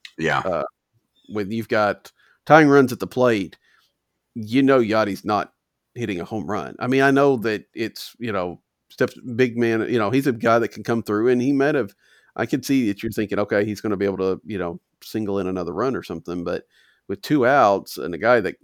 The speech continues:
Speaker 2: you know, if he puts it on the ground or whatever, I, I just think that you had better options maybe, but maybe not. Like I said, you know, you'd already used Yepez, obviously, um, and the bench isn't quite as strong as it,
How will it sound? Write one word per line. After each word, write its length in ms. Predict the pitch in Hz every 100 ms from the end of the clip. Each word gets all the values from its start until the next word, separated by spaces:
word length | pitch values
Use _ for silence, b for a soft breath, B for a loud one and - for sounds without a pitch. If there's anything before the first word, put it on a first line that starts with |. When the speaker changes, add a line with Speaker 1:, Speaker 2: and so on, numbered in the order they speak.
| -
Speaker 2:
you 160 | 117
know, 140 | 82 69
if 140 | 104 -
he 80 |
puts 200 | 113 131
it 40 | 107
on 80 | 92
the 60 |
ground 400 | 92 117 113 92
or 220 | 87 85 78 _
whatever, 640 | 104 92 104 131 78 69 _ _ _ _ _ _ _ _ _ _
I, 160 | 110 110
I 80 | 120
just 180 | 147 143
think 140 | 143 123
that 160 | 123
you 80 | 127
had 160 | 113 98
better 220 | 104 92
options 500 | 113 113 - 76 76
maybe, 280 | 98 85 -
but 160 | 62 127
maybe 200 | 156 196
not. 200 | 175 -
Like 120 | 104
I 20 | 110
said, 200 | 113 98 -
you 120 | 101
know, 80 | 101
you'd 200 | 107 107
already 180 | 135 127
used 200 | 131 120
Yepez, 400 | 113 107 107 101
obviously, 680 | 104 98 98 - 104 101 - b b b -
um, 640 | 95 87 87 87 87 98 _ _ _ _ _ _ _ _
and 160 | 110 104
the 60 |
bench 280 | 92 110 113
isn't 260 | 110 117 -
quite 220 | - 101
as 80 | 110
strong 300 | - 107 107
as 140 | 107
it, 160 | 107